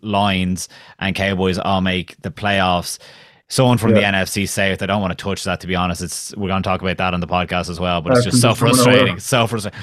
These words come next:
Speaker 2: Yeah.
Speaker 1: So that means there's two left, two playoff spots left. And right now, these teams, uh,
Speaker 2: Yeah.
Speaker 1: th-, there's the C-, six and five Seahawks, the six and six Vikings, the five and six Rams, the five and six Packers.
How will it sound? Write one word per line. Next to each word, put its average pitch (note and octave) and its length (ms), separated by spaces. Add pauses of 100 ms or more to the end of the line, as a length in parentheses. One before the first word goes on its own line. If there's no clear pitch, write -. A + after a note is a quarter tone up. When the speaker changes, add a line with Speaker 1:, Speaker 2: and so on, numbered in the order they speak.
Speaker 2:
Yeah. G3 160
Speaker 1:
So C3 120
that D3+ 100
means D#3+ 240
there's C#3 220
two D#3+ 320
left, G2 580 (300)
two C3+ 180
playoff A#2 300
spots G2 320
left. F#2 340 (480)
And G2+ 140
right A#2 180
now, A2 280 (280)
these A2 240
teams, G#2 500
uh, - 120
Speaker 2:
Yeah. B2 80
Speaker 1:
th-, A#2+ 220
there's G2 160
the G#2 100
C-, C#3 400
six D3+ 300
and D#3+ 100
five C#3+ 240
Seahawks, A2 540 (280)
the F#2+ 60
six C3 380
and A2 100
six A#2 240
Vikings, G2 640 (280)
the F2 60
five C3+ 320
and B2 140
six G#2+ 240
Rams, G2 460 (240)
the F2 40
five G#2+ 300
and G2 100
six F#2+ 200
Packers. F2 560